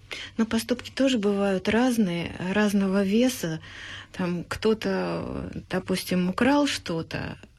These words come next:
а кто-то убил. И как простить, и, и как быть, э, судьям, которые по роду своей служебной деятельности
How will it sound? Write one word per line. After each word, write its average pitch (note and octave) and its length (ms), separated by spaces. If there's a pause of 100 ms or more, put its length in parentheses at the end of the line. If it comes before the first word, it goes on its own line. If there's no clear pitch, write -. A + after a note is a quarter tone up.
(140)
а E3 380
кто-то - 380
убил. A3 420 (1160)
И F3+ 300
как A3 500
простить, G3+ 800 (120)
и, E3+ 340
и - 240
как G#3+ 260
быть, G#3+ 320
э, F3+ 260
судьям, B3 500
которые F#3+ 580
по E3+ 320
роду E3+ 240
своей E3+ 260
служебной G#3 500
деятельности G#3 760